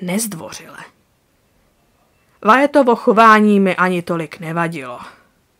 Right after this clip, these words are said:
Byl sice zasmušilejší než jindy,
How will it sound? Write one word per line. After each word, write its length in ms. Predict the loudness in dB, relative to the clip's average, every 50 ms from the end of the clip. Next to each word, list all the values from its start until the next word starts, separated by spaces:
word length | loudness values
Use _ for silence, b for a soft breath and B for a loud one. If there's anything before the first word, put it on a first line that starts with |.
| _ _ _
Byl 380 | 2 4 4 4 4 2 0 -2
sice 420 | -2 -2 -2 -4 -2 -2 -4 -4
zasmušilejší 920 | -2 -4 -8 -8 -6 -6 -6 -6 -4 -4 -2 -2 0 -2 -2 -4 -4 -4 -4
než 240 | -4 -4 -4 -4 -4
jindy, 340 | -2 -2 2 2 2 0